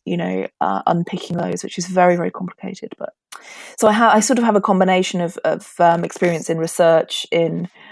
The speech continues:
doing the assessments and the kind of clinical side of that, and also the training of professionals. And I really, I find it endlessly complex and endlessly interesting. And it's brilliant to be working with other professionals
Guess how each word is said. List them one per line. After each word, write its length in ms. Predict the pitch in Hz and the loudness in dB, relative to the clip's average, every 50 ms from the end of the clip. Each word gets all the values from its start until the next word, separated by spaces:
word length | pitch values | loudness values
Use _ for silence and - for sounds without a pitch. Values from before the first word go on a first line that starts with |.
| - _ | -20 _
doing 220 | - 180 180 180 175 | 2 4 4 4 4
the 100 | 165 165 | 2 0
assessments 640 | 175 - - - 196 - - - 95 - - - - | -2 -2 -2 -4 -4 -4 -8 -8 -8 -8 -8 -8 -6
and 140 | 185 - | -4 -2
the 140 | 185 - - - _ | -2 -4 -4 -6 _
kind 120 | - 180 | -4 -4
of 80 | 180 - | -4 -2
clinical 540 | - 180 170 165 175 - - - 180 190 - _ _ _ - _ _ _ | -2 -2 -2 -2 -4 -4 -2 -2 -2 -4 -8 _ _ _ -20 _ _ _
side 260 | - - 165 156 160 | 0 2 2 4 2
of 100 | 160 - | 0 0
that, 220 | - 170 165 - - - | -2 -2 -2 -2 -2 -2
and 120 | - 170 | -2 0
also 300 | 165 165 170 - - - | 0 -2 -4 -4 -2 0
the 100 | 180 170 | 0 0
training 560 | 175 - - 170 170 170 180 175 196 196 - | -2 0 0 0 0 0 -4 -4 -6 -6 -6
of 240 | - - - - - _ | -6 -8 -10 -12 -20 _
professionals. 800 | - - 185 - 185 - - - - - - - - - - - _ _ _ _ _ _ _ _ _ _ _ - | -14 -12 -12 -10 -10 -12 -12 -12 -12 -14 -14 -12 -14 -16 -16 -18 _ _ _ _ _ _ _ _ _ _ _ 2
And 120 | 185 196 | 4 6
I 40 | 196 | 6
really, 320 | 190 190 196 202 196 185 | 6 6 6 6 6 6
I 60 | - 185 | 6 4
find 260 | - - 180 180 180 | 2 2 2 2 2
it 80 | 175 - | 2 2
endlessly 520 | 185 190 190 175 175 175 - - 175 165 - | 2 2 2 0 -2 -4 -2 -4 -6 -6 -4
complex 460 | - - 170 170 - 175 - - - | -2 -2 -2 -2 0 -4 -4 -4 -2
and 80 | 196 | -2
endlessly 340 | 156 165 170 165 170 - 185 | -2 -2 -4 -6 -6 -4 -4
interesting. 560 | 190 185 185 - - - - - - 196 196 _ _ _ _ - - - - - - - - - - _ _ | -4 -4 -6 -10 -14 -14 -14 -12 -12 -14 -14 _ _ _ _ -20 -20 -20 -20 -20 -20 -20 -20 -20 -20 _ _
And 120 | - 180 | 2 2
it's 140 | 185 220 - | 2 2 2
brilliant 340 | - 196 190 185 180 170 156 | 2 2 4 4 2 0 -2
to 60 | - | -4
be 80 | - 170 | -2 0
working 280 | 170 170 170 170 - | 2 2 0 0 -2
with 100 | 165 170 | 0 0
other 100 | 165 165 | 2 0
professionals 720 | 160 - - - 190 185 - - 185 190 - - - - | -2 -2 -6 -6 -6 -6 -6 -8 -8 -10 -10 -10 -14 -14